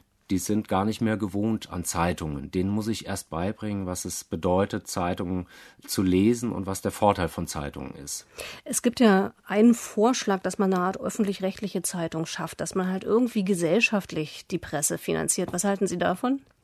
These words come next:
Speaker 1: Ja, da gibt's ja so verschiedene Szenarien, äh, zum Beispiel Zeitungen, die aus öffentlich-rechtlichen Gebühren finanziert werden, äh, Zeitungen, die von Stiftungen getragen werden oder in Stiftung umgewandelt werden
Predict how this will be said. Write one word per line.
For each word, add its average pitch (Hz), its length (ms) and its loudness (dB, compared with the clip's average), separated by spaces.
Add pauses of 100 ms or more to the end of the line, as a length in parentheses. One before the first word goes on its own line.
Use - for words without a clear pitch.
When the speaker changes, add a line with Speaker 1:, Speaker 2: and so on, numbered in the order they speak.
(540)
Speaker 1:
Ja, 104 160 6
da 98 80 4
gibt's 110 240 0
ja 107 80 4
so 98 100 0
verschiedene 113 460 0
Szenarien, 85 800 0
äh, 76 340 -4 (140)
zum - 180 -8
Beispiel 78 380 -4
Zeitungen, 85 420 0
die 82 140 -2
aus 80 100 -6
öffentlich-rechtlichen 82 760 -4
Gebühren 95 460 0
finanziert 87 640 -4
werden, 80 440 0 (360)
äh, 85 220 -2
Zeitungen, 90 480 2
die 87 100 -2
von 82 400 -2
Stiftungen 95 540 -2
getragen 95 560 4
werden 80 280 2
oder 85 240 -2 (220)
in 92 120 -2
Stiftung 110 440 2
umgewandelt 92 720 2
werden 82 440 0